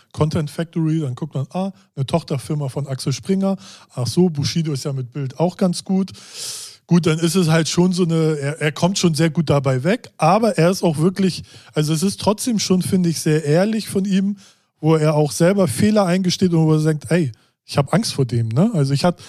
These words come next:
ich, äh, einfach Schiss, dem auch, äh, Sachen zu sagen. Und, äh, das ist schon, finde ich, dann doch schon eine ehrliche Doku,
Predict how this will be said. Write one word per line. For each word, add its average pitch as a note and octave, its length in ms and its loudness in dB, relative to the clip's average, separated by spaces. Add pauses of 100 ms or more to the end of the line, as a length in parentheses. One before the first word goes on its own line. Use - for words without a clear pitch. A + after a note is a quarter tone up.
(140)
ich, - 140 -20 (840)
äh, E3 260 -4
einfach E3+ 300 2
Schiss, - 360 0
dem D#3+ 300 2
auch, E3 280 0
äh, D#3 240 2
Sachen G3 320 -2
zu - 120 -6
sagen. A#2 440 -4 (380)
Und, C#3 520 0
äh, C3+ 380 2
das C#3+ 220 -2
ist F3+ 160 -2
schon, F#3 400 -2
finde F#3 220 -2
ich, E3+ 60 -6
dann E3 160 -4
doch F3+ 160 -4
schon F3 280 -2
eine D#3+ 140 -2
ehrliche G3+ 460 0
Doku, G#3+ 380 0